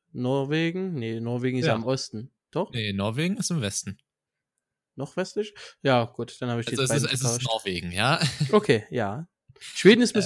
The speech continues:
Speaker 1: sympathischer, die haben mehr mobiles Bezahlen.
Speaker 2: Okay, w-, weiter will ich dich, glaub ich, nicht ausschließen, sonst wird's unangenehm.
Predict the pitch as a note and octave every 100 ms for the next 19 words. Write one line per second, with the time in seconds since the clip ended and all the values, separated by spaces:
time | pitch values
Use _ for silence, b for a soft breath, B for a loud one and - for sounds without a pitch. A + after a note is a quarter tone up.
0 | D3 C3+ D3+ C#3 A#2+ A2+ C#3 C#3 C#3+ C#3
1 | C3 C#3 C3 A#2+ - G#2 G#2 G#2 - _
2 | _ _ _ _ _ _ _ - B2+ C#3
3 | C3 C3 B2 A#2+ C3 C3 B2+ A#2 B2 -
4 | - A#2+ A#2 A#2 A2+ A#2 - A#2+ A2+ G#2+
5 | A2 - A2+ G#2+ G2 B2 F#3